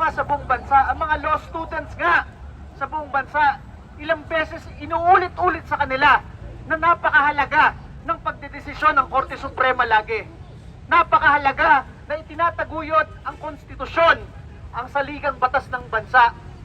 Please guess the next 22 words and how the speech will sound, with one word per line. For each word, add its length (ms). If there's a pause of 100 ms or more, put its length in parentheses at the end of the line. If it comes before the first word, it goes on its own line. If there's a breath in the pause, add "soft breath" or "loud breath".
(280)
Kaya 240
kami 160
ay 180
nagtataka, 640 (600)
bakit 380
merong 320
mga 160 (100)
abogado 480 (640)
na 100
nagsasabi, 800 (320)
kina-question 640
yung 120
Korte 280
Suprema. 640 (600)
Eh 80
sila 340
ay 80
officer 580
of 120
the 120
court. 300 (400)
Sila 200